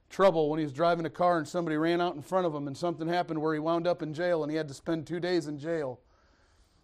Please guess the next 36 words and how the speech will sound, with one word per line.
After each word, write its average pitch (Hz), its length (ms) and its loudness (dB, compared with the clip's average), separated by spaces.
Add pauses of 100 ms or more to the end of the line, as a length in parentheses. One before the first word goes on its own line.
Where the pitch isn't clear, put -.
(220)
And 143 80 -4
how 175 80 4
Brother 175 240 2
Martin 180 320 4
had 180 160 0
to 165 60 -2
drive 180 340 4
overnight 185 540 2
and 135 200 -12 (500)
u-, 143 240 -10
use, 170 480 -6 (460)
u-, 170 320 -4
use 180 280 -4
his 170 200 2
resources 180 720 0
in 160 80 -2
order 175 200 2
to 165 60 -4
get 190 200 0
that 185 200 2
preacher 175 400 0
out 180 140 4
of 160 80 -4
jail. 175 340 2
I'm 180 120 0
sure 196 240 2
that 170 120 -2
when 170 120 -2
my 175 140 2
brother 170 360 4
got 175 220 4
out 175 160 4
of 143 80 -2
jail, 170 300 4
he 175 80 2
was, 143 280 -8